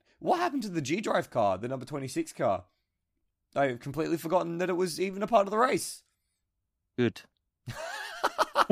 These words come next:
Speaker 1: Oof.
Speaker 2: <laughs> They were a bit, uh, they, they were in, in the running at the, at the start, weren't they, with Rusinov starting?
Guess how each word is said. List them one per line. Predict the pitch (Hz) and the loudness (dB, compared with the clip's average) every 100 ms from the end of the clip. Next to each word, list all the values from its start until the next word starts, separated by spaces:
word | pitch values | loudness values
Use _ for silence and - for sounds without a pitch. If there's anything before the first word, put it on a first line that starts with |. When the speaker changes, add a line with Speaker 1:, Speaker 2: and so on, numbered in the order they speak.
| - - 539 - - - - - - - _ _ _ _ _ - | 2 0 -6 -12 -12 -14 -18 -20 -20 -20 _ _ _ _ _ -2
Speaker 1:
Oof. | 110 113 - - - - - - - - - - - - | 0 0 -6 -20 -16 -16 -16 -18 -20 -20 -20 -20 -12 2
Speaker 2:
<laughs> | 208 - 196 - 151 160 - - - - - _ _ | 2 4 2 2 0 0 -2 -6 -18 -18 -20 _ _
They | 113 | -2
were | 110 107 | 2 2
a | |
bit, | 104 110 - _ _ - | 2 0 -2 _ _ -2
uh, | 101 107 104 113 - - | 0 2 0 -4 -10 2
they, | 170 | 4
they | 160 190 | 6 6
were | 214 214 | 6 4
in, | 175 160 190 - | 2 -2 -4 -4
in | 180 | -4
the | 170 | -2
running | 165 170 147 | 0 0 -2
at | |
the, | - 135 135 | -8 -8 -8
at | |
the | 123 | -8
start, | - 165 131 | -2 2 2
weren't | 120 123 | 0 -4
they, | 160 | -4
with | 151 120 | -4 -6
Rusinov | 135 127 - 117 104 | -8 -8 -2 -2 -4
starting? | - - 117 - 127 | -8 0 0 0 -6